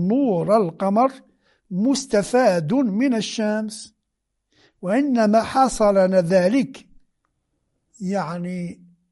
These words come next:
النور أصله من الشمس انعكس على القمر، وإنما حصل لنا ذلك، ذلك يعني هذا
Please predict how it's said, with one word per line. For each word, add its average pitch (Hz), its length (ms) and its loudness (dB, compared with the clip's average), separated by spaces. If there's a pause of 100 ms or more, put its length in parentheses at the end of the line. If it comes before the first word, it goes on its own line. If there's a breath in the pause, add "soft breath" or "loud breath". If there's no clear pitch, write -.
(120)
النور 226 640 -4
أصله 220 420 -4
من 202 160 -6
الشمس 220 460 -6
انعكس 196 400 -4
على 185 200 -2
القمر، 165 360 -10 (2500)
وإنما 214 560 0
حصل 202 500 2
لنا 180 120 0
ذلك، 196 520 2
ذلك 208 460 0
يعني 180 320 -2
هذا 175 640 -2